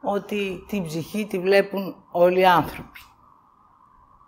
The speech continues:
«Μα να, να, δες την πώς είναι, δες την, τώρα φεύγει, δες την, δες την». Αυτό είναι ένα δικό μου κομμάτι. Ή και κάποιοι άλλοι μπορεί να είναι στη δική τους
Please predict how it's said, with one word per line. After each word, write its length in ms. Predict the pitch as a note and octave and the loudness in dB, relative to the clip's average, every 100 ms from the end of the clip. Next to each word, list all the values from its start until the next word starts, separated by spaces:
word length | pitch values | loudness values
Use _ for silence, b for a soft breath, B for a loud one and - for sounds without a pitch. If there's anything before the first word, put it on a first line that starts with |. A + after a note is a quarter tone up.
| _ _ _ _ _ _ _ _ _ _ _ _ _ _ _ | _ _ _ _ _ _ _ _ _ _ _ _ _ _ _
«Μα 180 | F#3+ G#3 | -4 0
να, 220 | A3 F#3+ | 2 0
να, 280 | F#3+ F3 D#3+ | 0 0 0
δες 240 | G3+ G3+ | 0 -2
την 200 | D#3 D3 | -6 -6
πώς 240 | C#3+ C#3+ | -6 -6
είναι, 300 | E3+ E3+ F#3+ | -4 -2 -2
δες 240 | F3 G3 F#3 | -2 -2 -2
την, 160 | D#3 | -4
τώρα 240 | D3+ G#3+ G#3 | 0 2 2
φεύγει, 440 | G#3+ A#3 E3 D3+ | 6 6 6 2
δες 260 | D#3+ G#3 - | 2 2 0
την, 160 | C3+ | -4
δες 280 | D3+ E3+ - | 0 0 0
την». 140 | - - _ _ _ _ _ _ _ _ _ _ _ _ _ _ _ B3+ | -12 -20 _ _ _ _ _ _ _ _ _ _ _ _ _ _ _ -10
Αυτό 220 | A3 C#4+ | -6 -2
είναι 100 | D4 | 2
ένα 100 | C#4 | 2
δικό 280 | B3+ - F#3+ | 0 4 4
μου 120 | C#3+ | 4
κομμάτι. 500 | C3+ C3 A#2 A#2+ - - _ _ _ | 0 -2 -4 -10 -16 -20 _ _ _
Ή 220 | D4+ G4 G4+ | -2 0 0
και 120 | E4+ | -2
κάποιοι 380 | F4+ F4+ F4 F#4+ | -2 0 4 6
άλλοι 520 | D#4 E3 D3+ C3+ C3 | 10 8 8 -2 -6
μπορεί 200 | D#3+ F3 | -4 -2
να 100 | G3 | -2
είναι 120 | A3 | -2
στη 200 | G#3+ - | -2 -6
δική 400 | F3 D#3 - C4 | -10 -10 0 0
τους 420 | B3 D#3 - b | 0 -4 -8 b